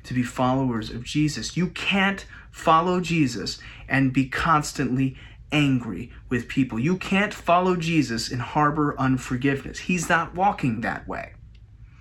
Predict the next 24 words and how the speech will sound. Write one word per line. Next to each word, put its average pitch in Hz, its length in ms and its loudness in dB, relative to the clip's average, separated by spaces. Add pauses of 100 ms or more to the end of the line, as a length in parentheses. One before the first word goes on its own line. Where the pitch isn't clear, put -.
(360)
He's 220 340 2
walking 147 480 2
towards 147 360 0
the 135 80 -6
cross, 156 520 2
and 143 100 0
as 127 180 0
he's 127 180 0
walking 165 500 2
towards 139 300 0
the 127 100 -6
cross, 165 480 2
he's 147 180 0
saying, 143 280 2
"Father, 156 540 2
forgive 165 640 2
them, 131 240 0
for 165 200 0
they 180 160 2
know 175 280 2
not 135 240 4
what 117 200 -2
they 156 140 2
do." 220 340 0